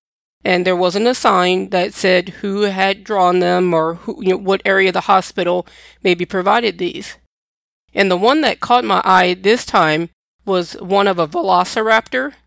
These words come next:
from Jurassic Park, the one that was named Blue, because it was painted blue and the picture said, "This is my favorite." I thought, "How cute." Then I went to the bathroom and I had to go back to the front desk to check in. Then the receptionist told me,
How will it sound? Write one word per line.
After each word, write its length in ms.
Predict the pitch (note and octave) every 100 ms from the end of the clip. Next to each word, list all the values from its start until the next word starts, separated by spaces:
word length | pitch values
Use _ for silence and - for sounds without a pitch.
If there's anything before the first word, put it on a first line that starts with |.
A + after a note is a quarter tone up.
| _ _ -
from 240 | G3 E3+
Jurassic 500 | F#3 F#3+ F#3+ G3+ -
Park, 300 | - G3+ -
the 80 | F3+
one 160 | F#3
that 160 | F#3 -
was 180 | F3 F3
named 240 | F#3 F3
Blue, 380 | E3 F3+ G#3+ C4+ _ _ _ _ _ -
because 320 | F#3+ G3 E3+
it 140 | E3
was 120 | E3 D3+
painted 380 | - E3+ D#3+
blue 400 | F3+ A#3+ F3+ F#3
and 160 | G#3+ F3+
the 140 | E3 -
picture 300 | - G3+ -
said, 240 | F3 G3 F3
"This 180 | F3+ F#3
is 100 | E3
my 160 | E3+
favorite." 560 | E3 A3 A#3 F3 G3+ - _ _ _ _ _
I 140 | G#3+ C4
thought, 300 | A#3+ G3+ G3+
"How 200 | D#4+ G4
cute." 520 | - - E3 - - _ _ _ _ _
Then 240 | G3+ A#3+
I 80 | B3+
went 160 | G#3+ G#3
to 60 | A3+
the 80 |
bathroom 680 | B3 G#3 G3 - F#3 F#3+ G#3+ -
and 140 | F3+
I 20 |
had 180 | E3+ F#3
to 60 | F3
go 160 | F3 D#3+
back 260 | A#3 D#4+
to 100 | -
the 100 | F#3
front 320 | - F#3 E3+
desk 340 | F3+ E3 F3+ -
to 100 | F#3
check 280 | - D#3 -
in. 320 | D3+ F3 G#3+ _ _ _ _
Then 160 | G3 G3+
the 120 | G3
receptionist 720 | F#3+ - A#3 - C4 G3+ F#3 -
told 260 | A#3 A#3
me, 380 | F#3+ F3 F3